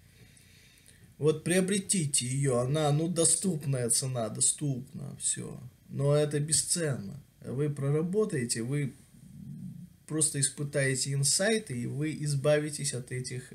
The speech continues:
э, ложных убеждений своих. И будете свободными людьми.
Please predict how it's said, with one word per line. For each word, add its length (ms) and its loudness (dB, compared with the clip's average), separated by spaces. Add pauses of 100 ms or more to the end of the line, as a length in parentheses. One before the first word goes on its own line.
э, 300 -4
ложных 580 0
убеждений 800 -4
своих. 280 -16 (2000)
И 560 -4
будете 320 -2
свободными 680 2
людьми. 580 -2